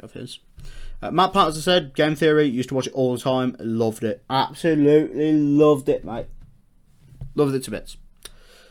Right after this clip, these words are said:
fnaf, uh, 'cause I was big into fnaf when I, in, like, year six and things like that. Um, Undertale, I never really got into. Uh, I know some of the lore and things like that, but I've never really gotten into it.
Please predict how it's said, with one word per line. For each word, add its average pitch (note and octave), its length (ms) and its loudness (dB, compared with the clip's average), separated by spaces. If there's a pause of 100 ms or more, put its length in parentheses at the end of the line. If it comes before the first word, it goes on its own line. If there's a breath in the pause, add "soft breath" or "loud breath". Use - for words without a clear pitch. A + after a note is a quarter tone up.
(180 loud breath)
fnaf, C#3 560 -2
uh, A#2 380 -2
'cause - 100 -10
I B2+ 60 4
was C3 140 0
big C#3 200 2
into A2+ 200 -2
fnaf G2+ 420 -12
when G2+ 120 -14
I, F2 120 -16
in, A2 140 -10
like, F#2+ 140 -12
year E2 140 -12
six - 300 -16
and - 100 -18
things A2 140 -16
like G2 140 -18
that. G#2 200 -14 (720)
Um, A2+ 720 -2 (500 loud breath)
Undertale, A3+ 640 6
I D3 100 4
never D3+ 420 4
really D3 200 2
got C3+ 200 0
into. E3+ 340 -2 (2000)
Uh, B2 140 -4
I D#3 120 -2
know G3+ 160 2
some C#3 240 -2
of A2+ 60 -4
the A2+ 60 -6
lore A2+ 340 -4
and A#2 100 -6
things A#2+ 140 -8
like A#2 100 -4
that, A#2 180 -6
but A2 180 -6
I've B2+ 100 -6
never B2 240 -4
really G#2+ 140 -10
gotten G#2+ 260 -12
into A2 240 -10
it. A2 120 -12